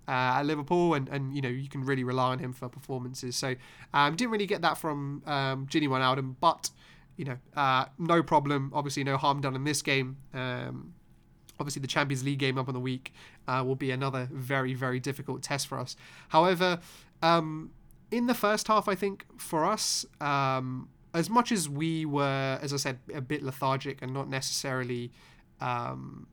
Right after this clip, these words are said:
causing too many problems to Norwich, I actually thought they played really, really well. If you compare it back to, uh, the first game of the season when we played them at home, once they conceded that first goal, they kind of crumbled a bit, and we were able to go in at halftime four nil up. Whereas this time, obviously they didn't concede, which helped them a lot, but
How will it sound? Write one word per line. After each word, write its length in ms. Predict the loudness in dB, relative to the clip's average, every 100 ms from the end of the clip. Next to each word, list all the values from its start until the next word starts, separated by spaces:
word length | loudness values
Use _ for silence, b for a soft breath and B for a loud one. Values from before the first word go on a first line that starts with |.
| -20 -2
causing 340 | 0 0 -2
too 140 | -4
many 100 | -4
problems 240 | -4 -4 -4
to 80 | 0
Norwich, 260 | 0 0 -4 0
I 140 | 0
actually 180 | 0 -2
thought 200 | -2 -2
they 120 | -2
played 240 | -2 -4
really, 200 | -2 -2
really 180 | -2 -4
well. 240 | 0 -2 B B B
If 140 | -6 -4
you 80 | 0
compare 340 | 2 4 4
it 60 | 4
back 220 | 0 0
to, 320 | -2 -2 -2 B B B -2
uh, 120 | -2
the 100 | 0
first 280 | 0 0 2
game 140 | 0
of 40 | -2
the 60 |
season 280 | -4 -4 -2
when 100 | -4
we 40 |
played 180 | -2 -2
them 80 | -2
at 80 | -2
home, 240 | 0 0
once 180 | 0 -2
they 100 | -4
conceded 320 | -4 -4 -4
that 140 | -4 -4
first 260 | -2 -2
goal, 120 | -2 -4
they 100 | -4
kind 140 | -6
of 80 | -6
crumbled 440 | 0 2 2 0
a 60 | 2
bit, 200 | 2 0
and 160 | -2
we 120 | -2 0
were 100 | 0
able 160 | -2
to 80 | -4
go 200 | -2 -2
in 80 | -2
at 100 | -2
halftime 400 | -2 -2 -6 -6
four 240 | -4 -4
nil 160 | 0 2
up. 200 | 2 -2 B B B B
Whereas 240 | 2 4
this 180 | 4 4
time, 360 | 4 4 2 -4 B B
obviously 220 | 2 4 4
they 100 | 2
didn't 180 | 0
concede, 340 | -2 -2 -2 -2
which 180 | -4 -2
helped 200 | -2 -2
them 100 | -2
a 40 |
lot, 280 | 0 0 B B -6 2
but 340 | 2 2